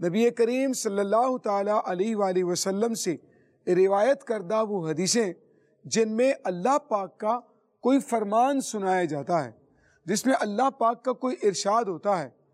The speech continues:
جس میں نبی کریم صلی اللہ تعالی علیہ وآلہ وسلم اللہ تعالیٰ سے کوئی بات اور کوئی حدیث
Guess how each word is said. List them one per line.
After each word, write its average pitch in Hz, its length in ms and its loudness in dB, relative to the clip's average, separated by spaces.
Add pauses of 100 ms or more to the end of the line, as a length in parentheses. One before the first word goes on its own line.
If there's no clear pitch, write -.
(180)
جس 175 240 -4
میں 226 200 2 (420)
نبی 240 220 2
کریم 247 400 0
صلی 214 280 -4
اللہ 226 340 2
تعالی 214 380 0
علیہ 202 200 -2
وآلہ 190 240 0
وسلم 220 500 -2 (320)
اللہ 208 300 0
تعالیٰ 214 340 -2
سے 208 280 -4 (380)
کوئی 247 220 2
بات 214 380 2 (180)
اور 202 160 -2
کوئی 214 220 0
حدیث 214 460 0